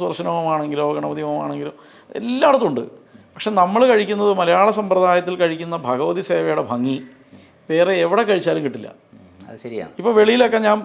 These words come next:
Speaker 1: നമ്മൾ പൂജ, ഞാൻ പൂജ കഴിക്കാറുണ്ട്. പുറത്ത് ബാംഗ്ലൂരിലോ ഡൽഹിയിലൊക്കെ പോയി പൂജ കഴിക്കാറുണ്ട്. എവിടെ പൂജ കഴിച്ചാലും അവരാവശ്യപ്പെടുന്നതെന്ന് പറഞ്ഞാൽ, നമ്മളോട് ഒരു പൂജ കഴിക്കണം എന്ന് ചോദിച്ചാൽ ആദ്യം ആവശ്യപ്പെടുന്ന കാര്യം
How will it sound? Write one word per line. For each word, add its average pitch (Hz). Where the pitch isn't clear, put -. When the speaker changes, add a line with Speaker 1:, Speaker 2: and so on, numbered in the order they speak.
Speaker 1:
നമ്മൾ 208
പൂജ, 202
ഞാൻ 196
പൂജ 196
കഴിക്കാറുണ്ട്. 160
പുറത്ത് 160
ബാംഗ്ലൂരിലോ 160
ഡൽഹിയിലൊക്കെ 160
പോയി 190
പൂജ 160
കഴിക്കാറുണ്ട്. 120
എവിടെ 180
പൂജ 226
കഴിച്ചാലും 185
അവരാവശ്യപ്പെടുന്നതെന്ന് 208
പറഞ്ഞാൽ, 190
നമ്മളോട് 180
ഒരു 196
പൂജ 175
കഴിക്കണം 180
എന്ന് 185
ചോദിച്ചാൽ 175
ആദ്യം 185
ആവശ്യപ്പെടുന്ന 180
കാര്യം 165